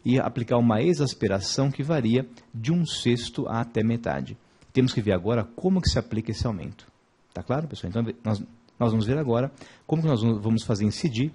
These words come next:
concurso de crimes. E esse vai ser um exemplo nosso inicial, tá? Eu vou usar, pessoal, a exasperação do concurso formal primeiro. Essa vai ser a lógica.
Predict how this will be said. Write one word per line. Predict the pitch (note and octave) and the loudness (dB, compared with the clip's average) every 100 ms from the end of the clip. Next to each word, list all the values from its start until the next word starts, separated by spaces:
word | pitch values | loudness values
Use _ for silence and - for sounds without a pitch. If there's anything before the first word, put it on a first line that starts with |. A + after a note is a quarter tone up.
| - | -2
concurso | C3 A#2+ B2 B2 A#2+ | -2 0 -2 -4 -6
de | A#2 | -6
crimes. | G2 D#2 F#2 - - _ _ _ _ _ _ | -6 -6 -10 -12 -14 _ _ _ _ _ _
E | - | -4
esse | A#2+ | -2
vai | C3+ | -2
ser | B2 | 0
um | C3+ | 0
exemplo | A#2+ B2 B2 C3 | 2 0 0 2
nosso | A2 A2+ B2 | 2 2 0
inicial, | A2+ A#2 - E2+ E2+ | 0 0 -2 -2 -4
tá? | A2+ C#3 - _ _ - _ _ _ _ _ - | -6 -6 -10 _ _ -20 _ _ _ _ _ -4
Eu | G#2 | 0
vou | C#3 | 2
usar, | G#2 A#2+ | 2 0
pessoal, | C3 - A2 | -2 0 0
a | |
exasperação | A2+ - B2 G#2 - C3+ D3 | 0 -2 -2 0 -2 -2 -2
do | C#3 | 0
concurso | B2 G#2+ B2 A#2+ | 0 0 -2 -4
formal | A#2+ - D3+ G#2 G2+ | -6 -2 0 0 0
primeiro. | A2 A#2 F2 D2+ G2+ _ _ _ _ _ _ _ _ _ _ _ _ _ _ _ _ _ _ _ _ _ _ _ _ F#4 _ _ _ _ _ - - _ - - _ _ _ _ _ _ _ _ _ _ _ - - - | -2 -4 -4 -6 -12 _ _ _ _ _ _ _ _ _ _ _ _ _ _ _ _ _ _ _ _ _ _ _ _ _ _ _ _ _ _ -20 -20 _ -20 -20 _ _ _ _ _ _ _ _ _ _ _ -20 -20 -12
Essa | A#2 A2+ | -8 -6
vai | A2 | -4
ser | - | -2
a | A2+ | -2
lógica. | F2+ E2 - | -4 -8 -12